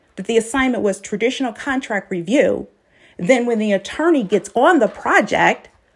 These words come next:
what the client really wants is for you to negotiate a D P A because, see, they see your full background. They see everything that you can do.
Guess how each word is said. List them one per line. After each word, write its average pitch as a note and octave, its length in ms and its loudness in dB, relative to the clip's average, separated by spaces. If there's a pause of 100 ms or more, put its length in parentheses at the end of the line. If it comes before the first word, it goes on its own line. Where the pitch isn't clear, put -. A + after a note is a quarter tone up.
(280)
what - 160 6
the - 40 -4
client D4 320 2
really D#4 200 6
wants G#3 260 0
is G3 80 -4
for G#3+ 120 -2
you A3 120 4
to A#3 60 2
negotiate A3 460 4
a G3 60 4
D G#3+ 100 0
P G3+ 200 0
A - 80 2
because, G#3 260 -4
see, G#3+ 160 -2
they F3+ 220 4
see C#4 300 0
your G#3+ 180 0
full G#3+ 200 -2
background. C#4+ 420 -2 (800)
They D#4 140 6
see - 260 2
everything B3+ 440 0
that F#3 120 -6
you G#3+ 120 -4
can F#3+ 180 -6
do. - 380 0